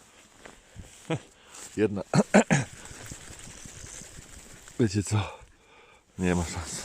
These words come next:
Dobra. Musiałem się schylić, widzicie? <laughs> Do wózeczka.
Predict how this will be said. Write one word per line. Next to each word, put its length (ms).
Dobra. 320
Musiałem 300
się 100
schylić, 360
widzicie? 320
<laughs> 800
Do 80
wózeczka. 600